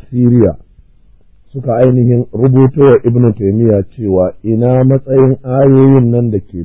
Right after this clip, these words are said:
bayani dangane da sunaye da siffofin Allah, ina kuma matsayin waɗannan hadisai, sannan menene malaman farko daga cikin sahabbai da tabi'ai da waɗanda suka biyo bayan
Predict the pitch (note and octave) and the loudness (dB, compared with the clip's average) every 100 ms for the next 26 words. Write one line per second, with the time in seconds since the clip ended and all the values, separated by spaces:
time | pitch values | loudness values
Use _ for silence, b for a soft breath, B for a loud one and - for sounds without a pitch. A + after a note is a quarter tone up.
0 | D2+ F#2+ A#2 B2+ A#2+ G2+ A2+ B2 A#2+ G2+ | -12 -4 0 0 0 -2 -2 0 -2 -2
1 | F#2+ - A#2+ A#2 G#2 G#2+ F#2+ - G#2 A2 | -6 -6 -4 0 2 0 -2 -10 -12 -4
2 | G#2+ G#2 G#2+ A2 G#2+ G2 D#2+ - _ _ | -4 -4 -10 -6 -4 -4 -6 -16 _ _
3 | _ _ _ _ _ _ _ G#2 G#2+ A#2 | _ _ _ _ _ _ _ -4 -2 -2
4 | A2+ B2+ A#2+ A#2 B2 - A#2+ A#2+ B2 B2+ | -2 -6 -8 -6 -6 -4 -2 0 0 0
5 | A2+ A2 A2 G2+ F2 D#2+ - G2+ C#2+ - | -2 -4 -4 -6 -10 -12 -10 -10 -10 -14
6 | _ - G2 A#2 B2 A2+ A2 B2+ A#2 G#2 | _ -14 -6 -2 0 0 0 0 0 0
7 | F#2+ F#2+ G#2+ B2 B2+ A#2+ - A#2+ G#2+ F#2 | -2 -2 -2 -4 -2 -2 -2 -2 -2 -6
8 | - - A#2 A2 G#2 G2+ F2+ G#2+ G#2+ F#2+ | -10 -8 -8 -10 -14 -14 -8 -2 -2 -4
9 | G2 F2 F2 - G#2 G#2 - G2 A2+ B2 | -6 -8 -8 -6 -2 -2 -4 -10 -4 -4
10 | G#2+ G2+ G#2+ F#2 G#2 G2+ A2 A2 A2 A2+ | -4 -6 -6 -4 0 0 2 2 2 0